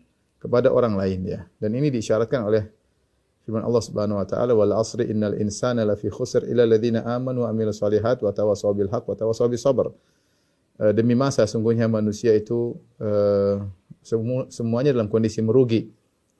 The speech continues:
kecuali orang-orang yang beriman dan beramal saleh. Apakah cukup di situ? Tidak, ya. "Wa amil-, illa alladziina aamanu wa 'amilus shalihaati wa tawassaw bil haqqi wa tawassaw bis sabr." Saling juga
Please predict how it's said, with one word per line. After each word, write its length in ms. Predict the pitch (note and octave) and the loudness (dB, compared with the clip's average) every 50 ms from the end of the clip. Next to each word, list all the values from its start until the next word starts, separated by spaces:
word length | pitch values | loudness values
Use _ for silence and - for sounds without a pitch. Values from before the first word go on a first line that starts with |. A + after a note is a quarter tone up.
| _ _ _ | _ _ _
kecuali 480 | - A#2+ A#2 - B2+ B2 C3 C#3 D3+ C#3 | -6 -6 -4 0 2 4 4 4 4 4
orang-orang 320 | - A#2 A#2 B2 B2+ B2 | 4 4 4 4 4 4
yang 60 | A2+ A2+ | 2 2
beriman 240 | - C3 B2+ C3+ | 2 2 2 2
dan 120 | C3 B2 A2+ A2 | 2 0 0 0
beramal 280 | - G#2+ G#2+ G#2+ G2+ G2+ | 0 0 0 0 0 0
saleh. 240 | - G2+ G2 F#2+ F#2+ G2 | 0 0 0 0 -2 -2
Apakah 400 | - G#2 A2 A#2+ A#2 - B2+ A#2 | -4 -2 -2 0 2 2 0 2
cukup 240 | - B2+ A#2 - B2 | 0 -2 -2 -2 -2
di 80 | G#2+ A2 D3 | -2 -2 -4
situ? 80 | C#3+ D3 | -4 0
Tidak, 560 | C#3+ D#3 E3 C#3 B2 A2 - - - - A2+ | 2 2 4 6 4 4 2 -2 -8 -4 -4
ya. 160 | G#2+ A2 A#2 - _ _ _ _ _ _ _ _ _ _ _ _ - - | -4 -4 -4 -10 _ _ _ _ _ _ _ _ _ _ _ _ -8 -2
"Wa 240 | A#2 A2+ A#2 B2 B2+ | 0 0 2 0 0
amil-, 240 | B2+ B2 A#2+ - - - - - - - - | 0 0 -2 -2 -4 -8 -8 -8 -6 -4 0
illa 160 | - B2+ C3 | 4 4 4
alladziina 240 | A#2+ A#2 B2 B2+ A#2 | 4 4 2 2 2
aamanu 240 | A#2+ A#2+ B2 A#2+ A2 | 2 2 2 2 2
wa 20 | A2+ | 2
'amilus 160 | A2 G#2+ G#2+ | 2 0 0
shalihaati 400 | - - B2 G#2+ G#2+ C3 C#3+ - | -2 -2 -2 0 0 0 0 4
wa 80 | C3 C3 | 4 4
tawassaw 480 | B2+ - C#3 D#3+ F3 D#3+ - D3 C#3 B2+ | 6 6 6 4 4 4 4 2 2 2
bil 160 | B2+ A#2 A2 | 2 0 0
haqqi 160 | D3 D3+ - | 0 0 0
wa 80 | B2+ B2 | 0 0
tawassaw 400 | - A#2 A2+ A#2 - A2+ G#2+ G#2 | 0 0 0 0 0 -2 -4 -4
bis 80 | G2+ | -4
sabr." 240 | - G#2+ G#2+ - G#2 - - _ - A2+ - | -6 -6 -8 -8 -12 -14 -16 _ -20 -20 -18
Saling 400 | - - - A#2 A#2+ B2+ B2+ B2+ | -16 -10 -6 -4 -4 -2 -2 -2
juga 400 | A#2+ B2 A#2+ A#2+ C3 C3 C3 A#2+ | -2 0 2 4 4 4 2 0